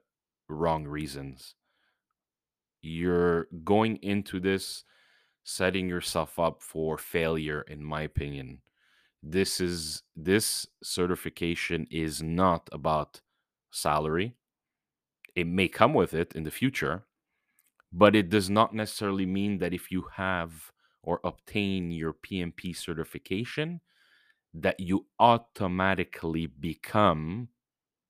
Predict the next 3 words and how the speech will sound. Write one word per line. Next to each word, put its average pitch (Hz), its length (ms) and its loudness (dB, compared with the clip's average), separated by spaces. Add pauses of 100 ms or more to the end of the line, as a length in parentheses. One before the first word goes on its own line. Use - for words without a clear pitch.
(580)
a 87 580 0 (760)
liable 101 840 6 (640)
or 101 600 6